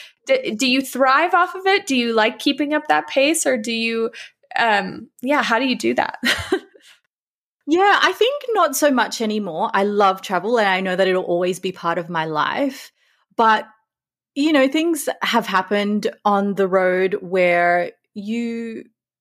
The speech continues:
Speaker 2: I guess I, I met someone on the road. I met someone whilst I was in Mexico. And so we had also traveled together as we were both solo travel, travelers.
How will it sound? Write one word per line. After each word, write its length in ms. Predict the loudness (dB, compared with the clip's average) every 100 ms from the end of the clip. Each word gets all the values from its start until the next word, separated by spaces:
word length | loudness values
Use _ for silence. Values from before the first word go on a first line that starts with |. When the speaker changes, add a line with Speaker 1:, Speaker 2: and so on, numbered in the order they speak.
| _ _ _ _ _ _ _ _ -8
Speaker 2:
I 80 | -4
guess 520 | 0 2 0 -4 -10 -14 -20 -20 _ -4
I, 440 | 0 2 4 2 2
I 120 | 0
met 220 | 2 0
someone 340 | 0 2 2 2
on 140 | 2
the 80 | 2
road. 220 | 4 4
I 80 | 2
met 180 | 0 -4
someone 360 | -2 -2 -2
whilst 340 | 0 0 0 -2
I 60 |
was 180 | -2 0
in 160 | -2 -2
Mexico. 720 | -4 -4 -2 2 2 2 2 0
And 380 | -2 -2 -4 -6
so 360 | 0 4 4 2
we 500 | 0 -2 0 -2 -6
had 360 | -8 -2 -2 -2 0
also 440 | 2 4 4 2
traveled 460 | 0 -2 0 -2 -4
together 580 | -4 -4 -2 -2 -4 -6
as 460 | -4 -2 -2 -6 -8 _
we 120 | -2
were 100 | -2
both 220 | -2 -4 -4
solo 340 | -2 0 0
travel, 440 | 0 -2 -6 -8 -14 _
travelers. 520 | -4 -4 -2 -6 -8